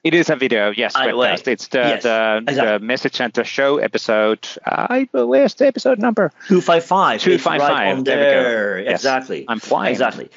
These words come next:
Speaker 2: Right. <laughs> Uh, and in this episode, they talk about Excel Live in Teams meetings, right? So imagine you have Excel sheet and you want to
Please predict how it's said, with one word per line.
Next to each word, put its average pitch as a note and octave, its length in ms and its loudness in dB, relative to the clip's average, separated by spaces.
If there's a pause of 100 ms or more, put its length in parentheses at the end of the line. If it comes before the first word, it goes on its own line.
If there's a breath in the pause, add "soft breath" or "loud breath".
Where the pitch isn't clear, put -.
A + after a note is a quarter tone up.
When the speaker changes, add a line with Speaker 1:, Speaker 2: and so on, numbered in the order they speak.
(140)
Speaker 2:
Right. C3 340 -2 (480)
<laughs> - 1040 -4 (1000 loud breath)
Uh, C#3+ 300 0 (160 loud breath)
and F3 260 -2
in F3 60 -2
this A3 220 4
episode, D#3+ 320 0
they C3 100 2
talk C#3+ 160 0
about A#2 320 -2 (200 loud breath)
Excel C3 540 0
Live G2+ 460 0
in G#2 240 -6
Teams B2+ 440 -2
meetings, F#2 680 -6
right? C#3 260 -2
So D#3 160 0
imagine D3+ 420 -2
you C3+ 100 -2
have C3 140 2
Excel A#2 340 0
sheet A#2 180 -4
and G#2 160 2
you G#2+ 100 4
want A2 400 2
to G2+ 360 2